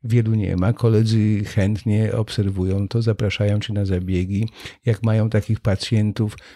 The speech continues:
którzy albo mieli implanty wcześniej i ci pacjenci stracili te implanty, a ci koledzy chcą im zaoferować jakieś leczenie i ci pacjenci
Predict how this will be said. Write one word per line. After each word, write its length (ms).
którzy 400
albo 200
mieli 280
implanty 460
wcześniej 760
i 420
ci 120
pacjenci 400
stracili 420
te 140
implanty, 680
a 240
ci 140
koledzy 380
chcą 400
im 120
zaoferować 600
jakieś 380
leczenie 680
i 40
ci 140
pacjenci 600